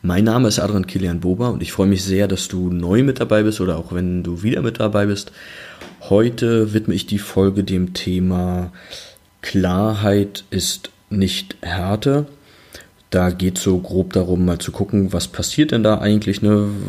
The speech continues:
Also ich hatte das jetzt auch, die Erfahrung einfach gemacht, ähm,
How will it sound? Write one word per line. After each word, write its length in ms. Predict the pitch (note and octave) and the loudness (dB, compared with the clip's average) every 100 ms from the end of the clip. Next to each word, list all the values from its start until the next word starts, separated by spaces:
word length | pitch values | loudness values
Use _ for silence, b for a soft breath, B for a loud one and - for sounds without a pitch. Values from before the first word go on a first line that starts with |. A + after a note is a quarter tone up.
| E2 | -2
Also 180 | F#2 F2+ | 0 2
ich 100 | F2 | 0
hatte 180 | G2 F#2 | -2 -2
das 180 | F#2 | -2
jetzt 180 | F#2+ - | -2 -2
auch, 240 | - F#2 - B B B | -2 -2 -4 B B B
die 60 | - | 0
Erfahrung 420 | F2+ - G2 G2+ | 0 0 0 2
einfach 360 | F2+ F#2 F#2 - | 2 0 -4 -2
gemacht, 640 | F#2 F#2 F2+ F#2+ F#2+ - - - | 2 4 4 2 0 -8 -14 -4
ähm, 420 | F#2 F2 E2+ F2+ | -2 0 -2 -4